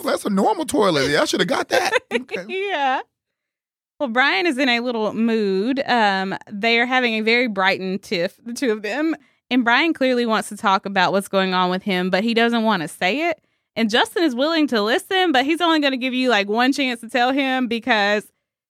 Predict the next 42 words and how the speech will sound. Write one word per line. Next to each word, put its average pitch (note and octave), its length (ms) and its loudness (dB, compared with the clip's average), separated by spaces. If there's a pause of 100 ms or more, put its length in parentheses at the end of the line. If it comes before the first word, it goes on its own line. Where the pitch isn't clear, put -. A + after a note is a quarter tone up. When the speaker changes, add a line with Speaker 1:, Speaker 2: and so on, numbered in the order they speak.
(160)
Speaker 2:
he C4 280 0
sure C4 220 -2
is A#3 140 0
not G#3 260 2
as G3+ 120 -2
big G3 180 0
of F#3 80 -2
a F#3 40 -2
deal G3 220 0
as F#3 140 -2
Brian F3+ 280 0
is F3 140 -4 (160)
making F#3 380 -2
it F3+ 100 -2
out E3 200 2
to - 80 -10
be, A#3 220 -2
because G3 260 0
he B2+ 80 0
Speaker 1:
Right. G3+ 80 0
Speaker 2:
knows F3+ 160 -2
Brian E3+ 220 -2
is F3 100 -6
dramatic E3+ 420 -6
sometimes. G3+ 460 -2
Speaker 1:
<laughs> - 520 -20
Speaker 2:
Well, A3+ 120 2
the A#3 140 0
guy A#3+ 240 2
from B3+ 340 2 (100)
Babylon F#3 540 2
walks F3+ 320 -2
in, F3 300 -2
and F3+ 160 -2
Brian F#3+ 260 2
doesn't F#3+ 280 0
look F3+ 140 -4
too - 200 -4
happy F3 320 0
about E3+ 260 -2
that E3 240 -2
development. E3+ 800 -2